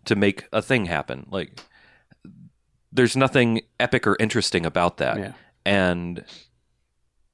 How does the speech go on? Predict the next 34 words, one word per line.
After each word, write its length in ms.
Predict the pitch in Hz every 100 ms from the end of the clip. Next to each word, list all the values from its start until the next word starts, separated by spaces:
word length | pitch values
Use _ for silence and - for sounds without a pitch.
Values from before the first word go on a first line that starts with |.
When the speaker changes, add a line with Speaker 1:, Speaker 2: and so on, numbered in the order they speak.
| _ _ - - _ -
Speaker 1:
you 100 | 107
shouldn't 320 | 110 123 120
end 160 | 107 107
your 80 | 98
games 300 | 98 95 90
on 80 | 82
a 40 |
fart 260 | - 92 82
noise. 360 | 71 67 - - _ _ _ _
Speaker 2:
Yeah. 500 | 123 131 127 117 98 - -
Speaker 1:
Um, 540 | 95 90 82 80 76 - _ _ _ _ _
it's 180 | 107 -
just, 280 | - 95 -
it's, 220 | 98 - - -
it's 220 | 92 - - _ _ _ _
bad. 420 | 87 98 80 71 -
Like, 280 | - 90 -
the 100 | 190
f-, 280 | - - -
the 200 | - 107
fights 400 | - 131 131 -
to 80 | -
get 180 | 113 113
up 200 | 107 -
to 180 | - 90
that 260 | 85 73 -
point 340 | 85 76 - _ _ - - _
were 600 | 90 90 85 82 82 82 _ _ _ _ _ _
a 100 | -
lot 400 | 98 90 90 -
more 400 | 92 90 90 82
difficult 500 | 78 - 95 - 85
and 160 | - 87
interesting, 680 | 78 92 85 - 78 73 73